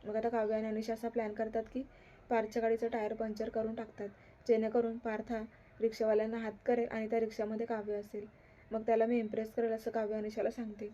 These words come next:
आणि नेमकं आता तसंच होतं, का-, पार्थ हा बाहेर येतो आणि बघतो तर गाडीचं टायर पंक्चर असतं, म्हणून तो विचार करतो की आता मला घरी रिक्षाने जावं लागेल, म्हणून तो रिक्षावाल्यांना हात करू लागतो.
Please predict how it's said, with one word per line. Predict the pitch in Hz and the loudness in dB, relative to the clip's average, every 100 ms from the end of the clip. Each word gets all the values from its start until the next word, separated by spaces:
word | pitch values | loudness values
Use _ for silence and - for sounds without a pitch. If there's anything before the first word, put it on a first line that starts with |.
| - - - - - | -14 -20 -20 -20 -10
आणि | 208 220 | -4 -2
नेमकं | 220 220 | 0 0
आता | 226 233 | 2 0
तसंच | 226 240 | -2 0
होतं, | 262 226 226 | 0 0 -2
का-, | 247 - 220 | -4 -10 -8
पार्थ | 214 214 220 | -4 -4 -4
हा | 226 240 - - - - - | -8 -8 -14 -20 -20 -20 0
बाहेर | 233 226 226 | 2 6 6
येतो | 233 233 | 6 4
आणि | 226 | 2
बघतो | 226 220 220 | 0 -2 -2
तर | 226 | -2
गाडीचं | 226 214 214 220 | 0 0 -2 -2
टायर | 214 220 | -2 -2
पंक्चर | 233 214 214 | -4 -4 -4
असतं, | 208 208 - 214 - - - | -6 -8 -12 -14 -16 -20 -6
म्हणून | 226 226 233 | 0 2 4
तो | 254 | 4
विचार | 240 220 | 4 2
करतो | 220 220 220 | 2 0 0
की | 226 | 2
आता | 233 220 | 2 0
मला | 220 220 | 0 0
घरी | 220 233 233 254 - - 233 | 0 0 -2 -6 -16 0 2
रिक्षाने | 233 233 226 | 2 2 0
जावं | 233 226 208 | 2 2 2
लागेल, | 208 208 214 | 2 2 0
म्हणून | 226 233 | 0 2
तो | 240 | 2
रिक्षावाल्यांना | 226 233 220 220 226 | 2 0 0 0 -4
हात | 220 - | -6 -6
करू | 214 | -4
लागतो. | 214 214 226 | -2 -4 -4